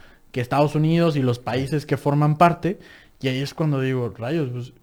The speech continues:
¿de dónde viene esto de la productividad? O sea, ¿por qué no somos productivos?". Y luego de ahí parte el salario que estamos ganando y qué estamos haciendo con nuestro tiempo. Y, y el tiempo va-, valioso. Entonces,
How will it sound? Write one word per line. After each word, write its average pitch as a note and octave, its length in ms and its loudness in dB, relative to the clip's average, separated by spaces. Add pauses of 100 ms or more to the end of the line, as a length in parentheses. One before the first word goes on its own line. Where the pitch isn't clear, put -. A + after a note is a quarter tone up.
(160)
¿de B2+ 220 -6
dónde C3 240 -2
viene D3 200 4
esto D3+ 180 0
de C#3 60 4
la B2 160 2
productividad? C3 640 4
O C#3 60 2
sea, C3 200 -2
¿por - 240 -4
qué D3+ 120 -2
no D#3 100 0
somos D#3 220 0
productivos?". C#3 500 4
Y C3 40 0
luego D3+ 260 6
de D3+ 80 6
ahí D3+ 220 4 (360)
parte D3+ 340 4
el C#3+ 120 6
salario D3 520 6
que D3 60 -4
estamos D3+ 360 2
ganando F#3 760 6
y C#3 100 4
qué D#3+ 140 -4
estamos E3+ 500 -2
haciendo D#3 440 -4
con C3+ 140 -6
nuestro B2+ 360 -4
tiempo. F3 400 0 (480)
Y, A#2+ 140 -12 (180)
y B2+ 140 -2
el B2 120 -2
tiempo C#3 400 0
va-, C3 160 0
valioso. C#3 580 0 (340)
Entonces, E3+ 360 0